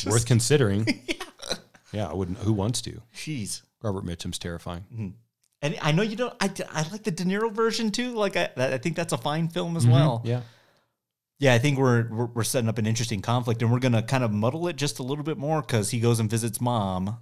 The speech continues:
Speaker 1: uh, Marianne, here after this fight, and,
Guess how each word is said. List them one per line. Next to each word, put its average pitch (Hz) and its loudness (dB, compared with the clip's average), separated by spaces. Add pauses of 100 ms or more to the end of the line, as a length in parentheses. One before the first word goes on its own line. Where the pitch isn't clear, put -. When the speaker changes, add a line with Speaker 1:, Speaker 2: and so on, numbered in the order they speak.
Speaker 1:
uh, 92 -4
Marianne, 101 -2
here 95 -4
after 95 -4
this 92 -6
fight, 98 -4
and, 92 -6